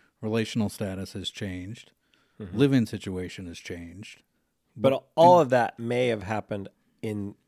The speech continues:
Speaker 2: in very, like, without all this.
Speaker 1: For sure. Yeah.
Speaker 2: So
Speaker 1: And the way that I live my life and the priorities
Speaker 2: Yeah.
Speaker 1: are the same.
Speaker 2: Correct.
Speaker 1: So.
Speaker 2: So I think here's an interesting observation that I think, and I, I'll, I'll be curious to see what you think of this.
Speaker 1: Okay.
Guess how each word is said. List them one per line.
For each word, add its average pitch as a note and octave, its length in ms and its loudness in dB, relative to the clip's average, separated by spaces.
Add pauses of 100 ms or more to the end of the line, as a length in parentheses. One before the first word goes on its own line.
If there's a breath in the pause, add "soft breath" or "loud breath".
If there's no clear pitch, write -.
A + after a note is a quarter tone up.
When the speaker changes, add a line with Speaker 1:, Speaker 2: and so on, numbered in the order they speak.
(100)
Speaker 2:
in G#2+ 200 -8
very, F#2+ 280 -6
like, G#2 240 -4
without G2 400 0
all E2+ 200 -8
this. - 220 -18 (380)
Speaker 1:
For C3 160 -2
sure. A2 360 -4 (240)
Yeah. B2 120 -2
Speaker 2:
So F#2+ 520 2 (140)
Speaker 1:
And C#3 160 4
the B2+ 60 4
way C#3 200 4
that C3 140 2
I A2+ 60 2
live A#2+ 160 0
my A2+ 120 2
life G#2+ 240 -2
and G#2 80 -8
the F2+ 40 -8
priorities G2 800 -4
Speaker 2:
Yeah. F#2+ 180 -10 (180)
Speaker 1:
are A#2 180 -2
the E2+ 140 -14
same. F#2 540 -12
Speaker 2:
Correct. F#2+ 320 -6 (1000 soft breath)
Speaker 1:
So. F#2 180 -14 (200)
Speaker 2:
So E3+ 360 8
I F#3 160 6
think G#3 320 -2
here's G#3 280 2
an F#3 160 -2
interesting B2+ 420 -2
observation G2 800 -4
that G2+ 380 -8
I A#2 220 0
think, G2 360 -10 (640 soft breath)
and G#2 180 -6
I, G#2 120 -6
I'll, B2+ 220 0
I'll C3 120 -4
be B2+ 100 -2
curious G#2+ 280 -2
to - 60 -14
see G2+ 100 -6
what F#2 100 -6
you F#2+ 120 -6
think F#2 200 -10
of F2 60 -14
this. F#2 240 -16 (220)
Speaker 1:
Okay. G#2 260 -12